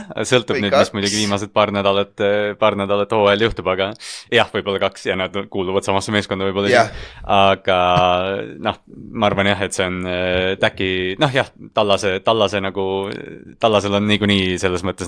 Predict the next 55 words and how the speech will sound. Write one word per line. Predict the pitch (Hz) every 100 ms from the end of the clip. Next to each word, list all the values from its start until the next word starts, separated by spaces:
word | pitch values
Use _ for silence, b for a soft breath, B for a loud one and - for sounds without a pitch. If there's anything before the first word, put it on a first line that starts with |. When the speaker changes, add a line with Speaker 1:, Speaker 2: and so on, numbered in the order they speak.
| 92
Speaker 1:
nagu, | 90 92 B B
nad | - 95
saavad | 135 135 107
nii | 104 101
palju | 95
tähelepanu, | 95 95 92 90
mistõttu | 90 - 90 92
neil | 90
on | 87
vaata | - 95
raske | 98 95
nagu | 90 90 90
sellest | 95 90 -
tähelepanust | 95 90 92 -
ka | 101
välja | 98 82
tulla, | 85 80 82
et | 87
ma | 85
arvan, | 82 82
et | -
äkki, | 131 87
Speaker 2:
Mhm. | 85 90 B B B B B -
Speaker 1:
äh, | 92 92
Tallas | 101 92
vajab | 95 90 92
lihtsalt | -
bounce | 98 95 -
back'i, | 85 -
ma | 80 82
arvan, | 85
et | 82
M | 92 85
V |
P | - 85
jutt | - 85
on |
nüüd | 85 82
juba | 87 92
palju, | 85 82
jah. | 98 98 - - - - - _ _ -
Speaker 2:
Okei. | - 107 - B B B
Aga | 139 147 160 139 - _ _ _ _ -
lähme | 175 202 170
siit | -
edasi, | 135 156 190 196 - - _ _ _
sest | 123 131
et | -
Tallase | 147 139 139
jaoks | 123 -
ei | 117 107 b b _
juhtunud | 180 196 - 127 120 107
nüüd | 120 -
suures | - 190 190 160
pildis | 151 135 127 -